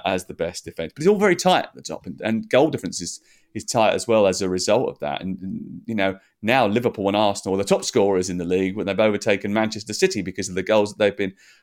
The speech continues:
racking up too. So it really is toe for toe on every single front. Um, Luton-Liverpool sounds like a really fun game on Wednesday night as well.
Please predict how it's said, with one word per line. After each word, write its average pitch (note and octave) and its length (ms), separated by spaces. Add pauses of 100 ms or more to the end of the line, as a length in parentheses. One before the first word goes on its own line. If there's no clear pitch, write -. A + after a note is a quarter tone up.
(100)
racking G#2+ 340
up G#2 200
too. E3+ 180
So C3 140
it C#3 100
really F3 320
is C3 200
toe B2+ 200
for A#2 100
toe G2 380 (280)
on B2+ 140
every A#2 540 (180)
single A2 540
front. G2 500 (300)
Um, B2 500
Luton-Liverpool C#3+ 640
sounds A#2+ 220
like A2+ 140
a A#2 40
really B2+ 440
fun A#2 320
game A2+ 260
on G2+ 140
Wednesday G#2+ 440
night F#2 260 (120)
as F#2 360
well. G#2+ 500